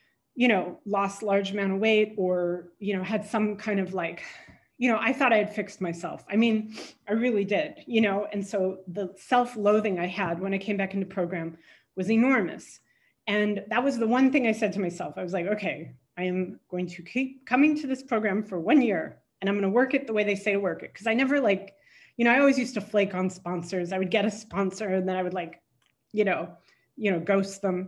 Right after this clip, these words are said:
you know, <laughs> and, like, you know, but I was like, "Nope, this is gonna be it. You're gonna do, like, one year, you're gonna do it exactly the way they tell you to do it. And if you feel better a year from now, you're gonna keep doing it."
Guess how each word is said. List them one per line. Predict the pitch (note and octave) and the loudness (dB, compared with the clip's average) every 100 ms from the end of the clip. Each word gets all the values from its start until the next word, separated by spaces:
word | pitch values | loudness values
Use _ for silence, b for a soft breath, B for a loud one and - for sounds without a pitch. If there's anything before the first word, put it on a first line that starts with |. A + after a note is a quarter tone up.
| - | -8
you | G#3 | -4
know, | G3 F#3 | -2 0
<laughs> | - E4+ C#4 G3+ G3+ | 4 4 4 0 2
and, | C#4 G#3+ G#3 | 2 4 2
like, | G3 A3+ - - B G#4 F#4+ D#4 | 0 -4 -6 -14 B -6 -4 -2
you | C4 | 2
know, | A#3 A3+ | 4 4
but | A#3 | 4
I | G#3+ | 4
was | G#3 | 2
like, | G3+ | 0
"Nope, | A#3 B3+ B3+ - | 2 2 0 -6
this | A3+ - | -8 -6
is | - | -2
gonna | A#3 | 0
be | G#3+ | 2
it. | E3 F#3 | -2 -2
You're | G3+ | -4
gonna | G3+ | -2
do, | G3 | -2
like, | F3 F3 | -4 -4
one | G3 B3+ | 2 6
year, | C4+ A#3+ A3+ | 6 6 0
you're | A3+ F#3+ | -2 -2
gonna | F#3+ | 0
do | F3+ | 0
it | F3 | -4
exactly | F3 G3+ C4 E4+ | -4 -4 -2 2
the | D4+ | 4
way | D4+ | 4
they | C4+ C4+ | 2 0
tell | B3+ A3 | 2 2
you | A3 | 2
to | G3 | 0
do | G3+ | -2
it. | F#3+ | -2
And | G3 F#3+ | -2 -4
if | F#3+ | -4
you | F#3 | -10
feel | - A#3+ C#4 | -6 -2 0
better | A3 G#3 A3 G#3+ | 0 0 0 0
a | F3+ | -2
year | F#3 G3+ | 0 -2
from | G3+ C4 C#4 | -2 -4 -2
now, | D4+ D#4 D#4 b b b _ _ _ | -2 -4 -8 b b b _ _ _
you're | G3+ G#3 | -2 0
gonna | G3+ | 0
keep | A#3 G3+ | -2 -4
doing | G3+ F#3 F3 | -4 -4 -6
it." | D#3 | -10